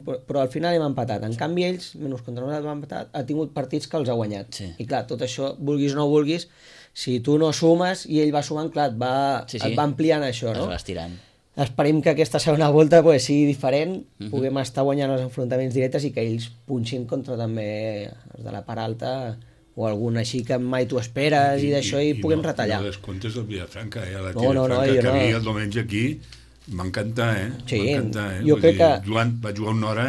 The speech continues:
Speaker 3: en, en deu jugadors
Speaker 1: També.
Speaker 3: i
Speaker 1: Jo crec que tot estarà amb els mateixos equips que estem ara, els cinc, sis primers, però aviam si la distància aquesta que encara té l'Òdena de... amb el Vilafranca, no sé si són cinc o sis punts, i nosaltres deu o onze, pues,
Speaker 3: Mhm.
Speaker 1: es pugui retallar, però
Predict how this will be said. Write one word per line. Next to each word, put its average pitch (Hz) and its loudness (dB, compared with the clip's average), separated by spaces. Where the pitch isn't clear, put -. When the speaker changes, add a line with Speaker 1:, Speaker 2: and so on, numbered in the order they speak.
Speaker 3:
en, 127 -2
en 98 -8
deu 104 0
jugadors 101 0
Speaker 1:
També. 123 0
Speaker 3:
i 90 -4
Speaker 1:
Jo 151 4
crec 170 2
que 170 -4
tot 147 -4
estarà 143 -2
amb 139 0
els 131 0
mateixos 143 2
equips 143 0
que - -4
estem 127 -4
ara, 131 0
els 127 -2
cinc, 143 0
sis 147 -2
primers, 139 -4
però 139 0
aviam 123 -2
si 143 -2
la 139 0
distància 131 -4
aquesta 135 -4
que 131 -2
encara 135 -2
té 135 0
l'Òdena 131 0
de... 135 2
amb 117 -4
el 117 0
Vilafranca, 120 -4
no 131 -6
sé 120 -10
si - -10
són 131 -6
cinc 147 0
o 131 0
sis 117 -6
punts, 165 -8
i 131 -6
nosaltres 113 -6
deu 120 -2
o 127 0
onze, 147 -4
pues, 117 -8
Speaker 3:
Mhm. 87 -16
Speaker 1:
es - -20
pugui 120 -2
retallar, 120 -2
però 135 -2